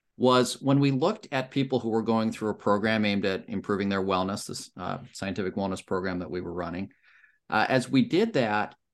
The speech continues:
what we found was that you can take a genetic prediction, let's say if something like L D L cholesterol in your blood, right? Millions of people are on statins con-, uh, to control this.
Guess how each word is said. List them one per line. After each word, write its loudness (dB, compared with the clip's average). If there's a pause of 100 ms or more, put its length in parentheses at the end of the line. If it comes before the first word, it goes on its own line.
(120)
what -2
we 2
found -2
was 2
that 2 (180)
you -2
can -2
take -2
a 0
genetic 2
prediction, -4
let's 0
say 4
if 2
something 0
like -2
L 2
D 0
L 0
cholesterol -4
in -4
your -6
blood, -8
right? -8
Millions -2
of -12
people -6
are -6
on -6
statins -4
con-, -8 (100)
uh, -8
to -16
control -4
this. -2